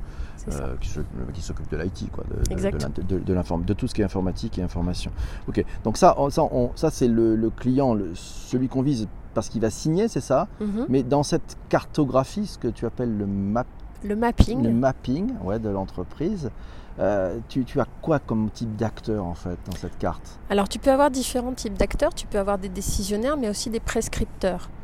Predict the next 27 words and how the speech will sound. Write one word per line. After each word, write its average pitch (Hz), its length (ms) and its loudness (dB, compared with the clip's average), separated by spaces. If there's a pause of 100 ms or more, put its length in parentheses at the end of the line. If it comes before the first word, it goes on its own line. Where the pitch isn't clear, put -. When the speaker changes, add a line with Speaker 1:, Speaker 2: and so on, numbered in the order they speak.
(340)
Speaker 1:
Voire 240 380 2
identifier 220 560 -2
aussi 254 240 -4
les 220 140 0
détracteurs. 180 840 12 (380)
C'est-à-dire 208 480 2
que 190 260 0
lorsque 196 380 -4
tu - 160 -6
rentres 214 300 -4
dans 190 160 -2
une 185 200 -6
approche 185 380 -6
commerciale, 190 520 -2 (440)
euh, 180 100 0
effectivement, 202 520 -2
il 277 120 -2
faut - 140 -4
que - 80 -6
tu - 180 -2
aies 220 60 0
dans 190 140 -2
ta 190 140 -2
poche, - 300 -2
entre 190 240 0
guillemets, 202 420 2 (220)
euh, - 200 4